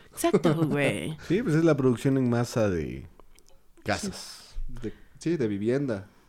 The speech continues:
Speaker 1: Pero yo creo que ahí la chamba chida también es del diseñador, bro.
Speaker 2: ¿Interior?
Speaker 1: También, o sea, cualquier
Speaker 2: Claro.
Speaker 1: diseñador, güey, ¿no? Porque a la
Speaker 2: Ah,
Speaker 1: hora
Speaker 2: pues
Speaker 1: de,
Speaker 2: sí.
Speaker 1: eh, sí, habitar, güey, pues ves la funcionalidad de todo y que se vea estético,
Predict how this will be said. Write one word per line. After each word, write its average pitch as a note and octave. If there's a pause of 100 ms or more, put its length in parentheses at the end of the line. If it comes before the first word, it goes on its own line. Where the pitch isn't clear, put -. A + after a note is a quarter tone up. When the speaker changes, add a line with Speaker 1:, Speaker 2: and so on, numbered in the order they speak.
(140)
Speaker 1:
Pero G#3
yo A#3+
creo C4+
que C4+
ahí A3
la A3+
chamba G#3+
chida G#3
también E3+
es E3+
del C#3+
diseñador, D3+
bro. C3+
Speaker 2:
¿Interior? C3 (460)
Speaker 1:
También, D#3+
o E3+
sea, G3+
cualquier B3
Speaker 2:
Claro. - (140)
Speaker 1:
diseñador, C#3
güey, A#1+
¿no? F3
Porque E3+
a D#3+
la E3
Speaker 2:
Ah, -
Speaker 1:
hora F#3+
Speaker 2:
pues E3+
Speaker 1:
de, C#3+
Speaker 2:
sí. - (460)
Speaker 1:
eh, D#3+
sí, F3+
habitar, F3
güey, G#3+
pues D#3+
ves D#3+
la D#3+
funcionalidad C#3+
de D3
todo D3
y G2+
que -
se D3+
vea D3
estético, -